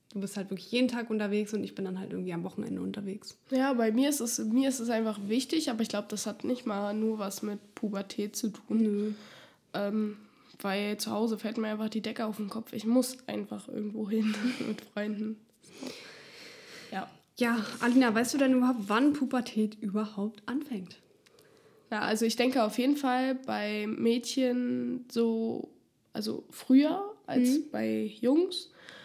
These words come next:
Speaker 2: Ähm, man sagt ja immer zwei Jahre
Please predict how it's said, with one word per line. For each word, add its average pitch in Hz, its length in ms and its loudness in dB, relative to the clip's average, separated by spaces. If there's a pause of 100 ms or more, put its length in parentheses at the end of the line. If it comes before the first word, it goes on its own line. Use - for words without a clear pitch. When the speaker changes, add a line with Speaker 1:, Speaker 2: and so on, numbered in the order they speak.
(360)
Speaker 2:
Ähm, 226 540 0
man 226 180 2
sagt 220 200 -2
ja 233 100 2
immer 226 220 2
zwei 208 300 -2
Jahre 269 600 0